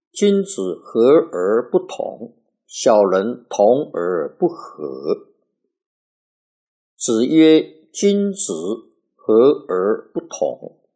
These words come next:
这章的君子小人是以道德分辨。君子指有道德、有学问的人，崇尚和，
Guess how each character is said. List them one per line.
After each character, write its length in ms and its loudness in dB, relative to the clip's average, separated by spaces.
这 220 4
章 320 2
的 180 4
君 380 0
子 420 -6
小 320 -2
人 440 -14
是 280 0
以 420 -10
道 340 2
德 520 -10
分 300 -6
辨。 400 0
君 340 2
子 160 -6
指 160 -12
有 360 -6
道 320 4
德、 440 -8
有 260 -6
学 340 -4
问 300 0
的 140 -4
人， 360 -14
崇 400 -2
尚 340 0
和， 720 -8